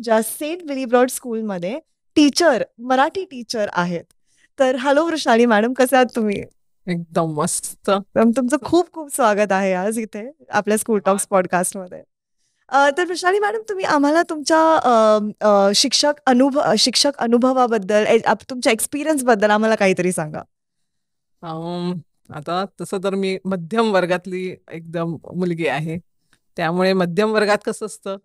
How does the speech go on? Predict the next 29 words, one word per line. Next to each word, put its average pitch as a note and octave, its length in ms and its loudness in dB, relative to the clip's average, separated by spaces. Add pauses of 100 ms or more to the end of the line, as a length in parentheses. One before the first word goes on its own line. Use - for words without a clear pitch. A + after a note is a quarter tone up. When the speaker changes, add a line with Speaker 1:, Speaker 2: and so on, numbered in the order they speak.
(600)
Speaker 2:
की G3+ 440 -2
चला F#3 260 0
शिक्षण G3 460 -6
झालं, F#3+ 420 -2 (100)
थोडंसं B3 320 -2
झालं A#3+ 400 2 (100)
की A#3 200 -12 (320)
चालू A3 220 0
करा, F#3 380 0
थोडंसं G3 280 -6
कमवायला G3 480 2
पाहिजे, E3+ 400 -6
कारण F3+ 220 -10
की A3 60 6
Speaker 1:
बरोबर. G#3 280 4
Speaker 2:
घरच्या C4 180 0
परिस्थितीमुळे B3 760 -4
ते A#3+ 100 -6 (100)
होत B3 180 2
असतं. F3 320 -12 (540)
त्यामुळे G3 240 -10
दहावीचं G#3+ 420 0
शिक्षण A#3+ 400 0
झालं A#3+ 220 2
आणि A3+ 240 0
एक, A3 280 -2
अ, A#3 220 0 (280)
ऑपॉर्च्युनिटी A#3 680 0
आली G3 240 0